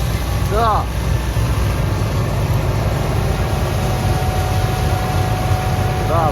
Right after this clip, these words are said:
буду. Хто ти там дивився, сальник тече, не тече?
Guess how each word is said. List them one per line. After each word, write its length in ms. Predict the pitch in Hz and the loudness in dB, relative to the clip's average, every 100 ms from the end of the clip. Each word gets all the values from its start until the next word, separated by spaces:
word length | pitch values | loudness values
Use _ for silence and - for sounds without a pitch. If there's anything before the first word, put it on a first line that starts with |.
| 143 | 0
буду. 200 | 151 - - - - - - - - - - - - - - - - - - - - - - - - - - - - - - - - - - - - - - - - - - - - - - - - - - - - | 0 0 -2 -2 -2 0 0 0 -2 -2 -2 0 -2 -2 -2 -2 -2 -2 -2 -2 -2 -2 -2 -2 -2 -2 -2 -2 -2 -4 -4 -2 -2 -2 -4 -2 -2 -2 -2 -2 -2 -2 -2 -2 -2 -2 -2 -4 -2 -2 -2 -4 -2
Хто 140 | 196 214 | 0 0
ти 60 | 190 | 0
там 120 | 175 196 | 0 0
дивився, 320 | 208 196 170 | 0 0 -2
сальник 260 | 190 180 175 | 0 0 -2
тече, 320 | 175 170 196 | -2 -2 -2
не 80 | 160 185 | -2 -4
тече? 220 | 175 160 | -4 -2